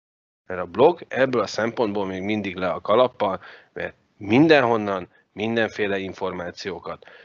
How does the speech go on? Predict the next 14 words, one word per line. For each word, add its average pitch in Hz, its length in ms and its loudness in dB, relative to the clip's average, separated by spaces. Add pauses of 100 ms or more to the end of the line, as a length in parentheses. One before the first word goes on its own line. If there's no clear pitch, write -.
(600)
szomorú 147 500 4
híreket, 104 680 -2 (840)
vidám 120 400 2
híreket, 98 640 -4
jópofa 123 500 -4
videókat, 92 600 -4
mindent 143 400 4
megoszt, 98 440 -2
mindent 113 420 -2
leír, 110 380 0 (440)
tök - 280 0
jó. 92 200 -8 (420)
Azt - 420 0 (220)
kéne, 107 400 -4